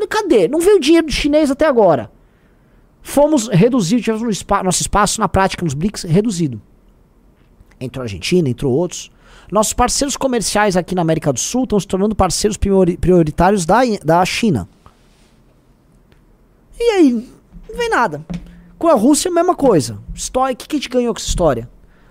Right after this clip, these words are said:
Agora, assim, não é que eles estão defendendo o mundo árabe, eles estão defendendo, vamos ser bem direto, o Hamas. Tá valendo a pena? Eu não tô, eu não estou entrando num debate valorativo,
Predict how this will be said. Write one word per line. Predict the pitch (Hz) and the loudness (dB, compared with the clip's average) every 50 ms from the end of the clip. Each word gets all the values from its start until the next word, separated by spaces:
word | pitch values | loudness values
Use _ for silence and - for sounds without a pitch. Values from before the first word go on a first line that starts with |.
| - - - | -20 -12 -4
Agora, | - 269 262 220 262 294 302 294 285 - | -2 0 2 2 4 4 4 2 0 -2
assim, | 180 - - 254 | -6 -6 -4 -4
não | 202 165 190 262 | -4 -4 -4 -4
é | 269 | -4
que | - | -4
eles | 302 247 | -4 -4
estão | - 262 254 | -4 -4 -2
defendendo | 226 226 220 - 220 208 165 151 160 170 214 208 180 | 0 -2 -2 -2 -6 -6 -4 -2 -2 -2 0 0 0
o | 175 | 0
mundo | 170 180 190 190 175 160 156 | 0 0 -2 0 2 2 2
árabe, | 147 139 135 127 - - | 2 2 0 -2 -4 -6
eles | 226 214 | -8 -10
estão | - 359 | -8 -6
defendendo, | 403 - 403 - - 392 392 392 403 403 415 415 403 - - - - | -4 -4 -4 -6 -8 -10 -6 -4 -2 -2 -2 -2 -4 -6 -12 -20 -20
vamos | - 359 381 349 | -14 -12 -10 -8
ser | - - 302 | -6 -6 -6
bem | 240 247 254 233 | -6 -6 -6 -4
direto, | 190 202 185 165 147 147 - - - _ _ _ _ _ | -4 -2 -2 -2 -4 -4 -8 -16 -20 _ _ _ _ _
o | - 330 | -8 -8
Hamas. | 370 311 214 233 247 220 - - - - - - - - - - - - - _ _ _ _ _ _ _ - - - - _ _ _ _ _ _ _ _ | -4 -4 -4 -4 -6 -10 -14 -8 -6 -4 -4 -4 -6 -8 -12 -16 -20 -20 -20 _ _ _ _ _ _ _ -20 -20 -20 -20 _ _ _ _ _ _ _ _
Tá | - 302 330 | -4 -2 0
valendo | 311 320 294 240 277 294 | 2 2 2 2 2 0
a | 247 | 0
pena? | - - - 262 359 392 381 - 110 - - - _ _ _ - _ - | 0 0 0 0 2 2 0 -2 -4 -6 -12 -20 _ _ _ -20 _ -2
Eu | - 240 | 2 2
não | 311 359 | 4 4
tô, | - - - | 4 2 2
eu | - 240 | 2 2
não | 247 302 | 2 2
estou | 294 - - 277 | 0 -2 -2 -2
entrando | 254 - 247 240 269 | -2 0 -2 -2 -2
num | 269 254 | 0 0
debate | 226 196 185 226 - - | 0 0 0 -2 -2 -2
valorativo, | 202 220 233 233 233 233 202 - - - - 190 220 180 127 113 | -2 0 2 4 4 2 2 0 -2 -2 -2 0 0 0 -2 -6